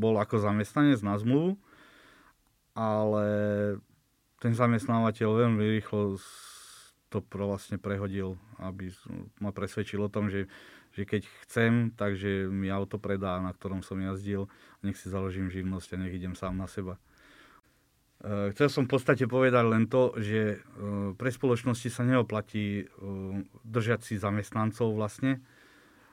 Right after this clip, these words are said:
ale všetko tlačia na živnosť. Proste kvôli tomu. Je to, eh, sú to veci, že, hm, starostlivosť o auto, tam sú náklady a tak. A to vlastne všetko znáša, eh,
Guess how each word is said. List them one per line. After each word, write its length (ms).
ale 320
všetko 340
tlačia 300
na 160
živnosť. 480
Proste 320
kvôli 240
tomu. 320
Je 100
to, 140
eh, 400
sú 160
to 160
veci, 240
že, 320
hm, 320
starostlivosť 640
o 80
auto, 320
tam 220
sú 160
náklady 480
a 80
tak. 240
A 100
to 140
vlastne 320
všetko 260
znáša, 400
eh, 80